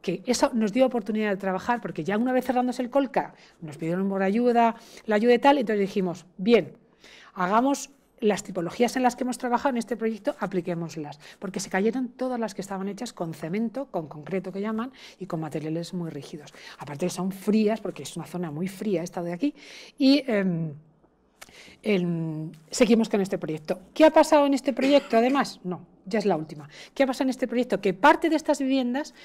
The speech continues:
se ha desarrollado en un programa turístico que se llama Turismo Vivencial, que es turismo rural, donde las familias han ido añadiendo módulos de este tipo de viviendas y acogen a, a unos turistas que por veinte dólares están una noche, tienen todas las comidas y, y viven, o sea, están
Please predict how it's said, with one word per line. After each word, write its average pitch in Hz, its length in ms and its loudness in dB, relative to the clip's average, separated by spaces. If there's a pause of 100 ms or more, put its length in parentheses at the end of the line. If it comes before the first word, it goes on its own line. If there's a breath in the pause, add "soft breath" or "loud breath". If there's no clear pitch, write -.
(240 loud breath)
se - 140 2
ha 254 40 6
desarrollado 269 380 4
en 262 60 2
un 247 80 0
programa 214 320 -2
turístico 254 460 -2
que 214 80 -4
se - 60 -8
llama 208 180 0
Turismo 196 340 -4
Vivencial, 190 440 2
que 202 80 -4
es - 40 -6
turismo 226 340 0
rural, 208 360 4 (420 loud breath)
donde 233 300 2
las 240 160 2
familias 277 520 2 (120)
han 226 140 0
ido 254 160 2
añadiendo 220 640 2
módulos 220 440 2
de 214 60 -2
este 226 140 -4
tipo 226 180 0
de 254 80 4
viviendas 254 380 0 (220 loud breath)
y 226 100 2
acogen 247 380 0
a, 247 60 2 (240)
a 220 80 -6
unos 226 240 0
turistas 233 440 -4
que 175 100 -6
por 170 140 -6
veinte 220 260 0
dólares 247 480 2 (260 loud breath)
están 208 320 0
una 196 240 0
noche, 247 300 -2
tienen 175 220 0
todas 180 140 0
las 185 140 -2
comidas 254 640 2 (300 loud breath)
y, 208 320 2
y 226 80 -2
viven, 285 420 6
o 214 100 0
sea, 202 280 0 (260)
están 302 300 2